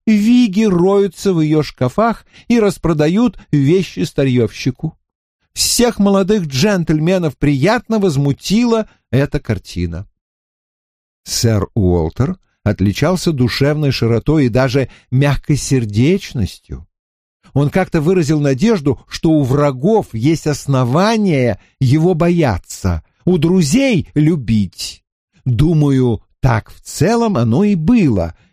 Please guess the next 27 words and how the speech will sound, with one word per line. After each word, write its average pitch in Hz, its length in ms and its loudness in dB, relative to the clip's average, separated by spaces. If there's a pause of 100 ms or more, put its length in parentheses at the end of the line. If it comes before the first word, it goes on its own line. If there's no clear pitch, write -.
Его 226 160 2
весёлость, 135 800 0
доброта 160 640 0
и 135 100 2
ум, 127 560 2 (140)
высокое 139 440 -2
положение, 139 960 0 (140)
которое 165 300 0
он 156 80 0
теперь 156 260 0
занимал 156 420 0
в 151 80 2
обществе, 151 600 -2 (180)
восхищали 143 840 0
ещё 127 400 -2
больше 110 760 -2 (160)
из-за 113 360 0
умения 143 760 2
их 139 220 -2
сохранять 117 1200 -2 (260)
в 123 120 2
обстоятельствах, 110 1040 -2 (140)
сломивших 143 960 0
бы 190 160 0
человека 160 760 0
более 139 440 0
слабого. 85 760 -2